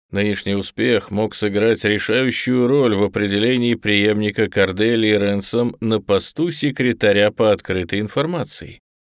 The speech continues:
Леонард не был склонен строить иллюзии.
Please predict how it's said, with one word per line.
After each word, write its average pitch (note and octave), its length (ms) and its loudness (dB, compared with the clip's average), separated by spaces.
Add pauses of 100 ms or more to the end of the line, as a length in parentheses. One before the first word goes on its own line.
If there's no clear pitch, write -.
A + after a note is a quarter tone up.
(160)
Леонард G2+ 840 0
не F3 240 -2
был D#3+ 180 2
склонен D3 640 -2
строить B2 580 -2
иллюзии. B2+ 840 -4